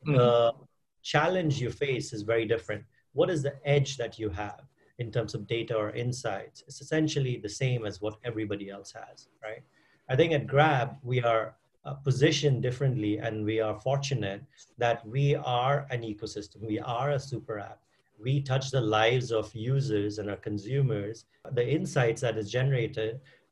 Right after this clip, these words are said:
Speaker 2: allow us to get, make better informed lending decisions as well.
Speaker 1: Thank you, uh, Ankur. Uh, now, I, I, I'd like to get, uh, some of our, uh, roundtable guests in, into the conversation. And so we, we, we see that the,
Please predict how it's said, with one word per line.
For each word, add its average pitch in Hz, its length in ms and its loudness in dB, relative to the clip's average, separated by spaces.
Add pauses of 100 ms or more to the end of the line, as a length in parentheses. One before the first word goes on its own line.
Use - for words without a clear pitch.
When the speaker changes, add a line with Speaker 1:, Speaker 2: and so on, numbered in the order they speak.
Speaker 2:
allow 127 460 2
us 113 280 0
to 110 420 -6
get, 123 180 -6
make 113 220 -4
better 117 240 4
informed 107 420 0
lending 117 300 0
decisions 113 640 -2
as - 80 -20
well. 135 280 -8 (280)
Speaker 1:
Thank 180 180 0
you, 220 220 -2
uh, 135 220 8
Ankur. 143 360 4 (360)
Uh, 160 200 4 (200)
now, 185 100 8
I, 175 160 6
I, 185 360 2
I'd 196 60 8
like 269 160 4
to 180 80 -4
get, 165 320 4
uh, 139 180 8
some 190 220 6
of 143 200 4 (180)
our, 123 500 4 (320)
uh, 127 200 2
roundtable 156 520 6
guests 143 340 4
in, 127 300 -2
into 127 280 -6
the 123 100 0
conversation. 131 640 2
And 110 100 0
so 131 360 4
we, 135 100 -6 (160)
we, 127 200 -8
we 131 80 -10
see 165 280 -10
that 127 220 6
the, 131 240 2